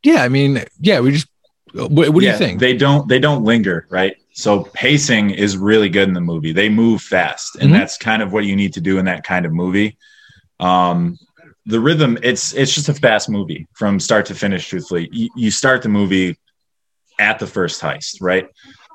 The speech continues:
Speaker 2: Um, to which he destroys the Tacon for absolutely no reason. It's a beautiful car, whatever. Um,
Speaker 1: Which,
Speaker 2: but
Speaker 1: that
Speaker 2: it
Speaker 1: was
Speaker 2: moves
Speaker 1: also a great scene, I thought.
Speaker 2: Yeah, it was funny, but I'm like, a Tacon, come on, it's a great vehicle. Um,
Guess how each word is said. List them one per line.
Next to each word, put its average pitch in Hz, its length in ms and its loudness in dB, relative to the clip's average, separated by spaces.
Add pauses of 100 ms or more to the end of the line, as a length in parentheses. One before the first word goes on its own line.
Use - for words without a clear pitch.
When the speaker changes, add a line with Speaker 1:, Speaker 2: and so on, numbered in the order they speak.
(100)
Speaker 2:
Um, 92 520 0 (260)
to 113 160 -2
which 107 240 0
he 104 180 0
destroys 98 440 0
the 82 60 -14
Tacon 92 480 -4
for 92 100 -6
absolutely 92 400 -2
no 87 60 -2
reason. 85 280 -2
It's 78 120 -8
a - 40 -14
beautiful 85 280 -4
car, 80 240 -2
whatever. 78 300 -4 (420)
Um, 95 460 -2 (120)
Speaker 1:
Which, 143 140 2
Speaker 2:
but 135 220 0
Speaker 1:
that 156 140 2
Speaker 2:
it 151 40 -2
Speaker 1:
was 151 120 4
Speaker 2:
moves 147 200 4
Speaker 1:
also 113 120 0
a 104 40 -6
great 110 240 0
scene, 95 240 -2
I 92 80 -4
thought. 90 340 -2
Speaker 2:
Yeah, 123 380 2
it 156 60 6
was 196 200 4
funny, 135 260 2
but 101 140 4
I'm 104 120 4
like, 98 180 2 (720)
a 107 80 4
Tacon, 117 480 2
come 95 200 -2
on, 80 60 0
it's - 140 -4
a 113 40 0
great 82 260 0
vehicle. 73 400 -6 (400)
Um, 92 580 2